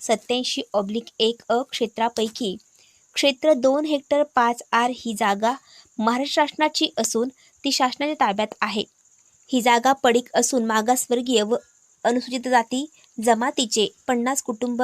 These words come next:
गांधीनगर बोलेगाव गावठाण येथे सुमारे पंधरा ते वीस वर्षांपासून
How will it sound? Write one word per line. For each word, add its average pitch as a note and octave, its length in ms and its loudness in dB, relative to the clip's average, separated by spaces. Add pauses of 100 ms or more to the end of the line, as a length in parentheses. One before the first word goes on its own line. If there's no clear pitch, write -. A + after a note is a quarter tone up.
(140)
गांधीनगर A3 640 -2
बोलेगाव A3 460 2
गावठाण A3 460 -2
येथे A#3+ 300 -2 (420)
सुमारे D4 480 0 (240)
पंधरा B3+ 300 2
ते C#4 160 -2
वीस B3 240 -2
वर्षांपासून A#3 680 -2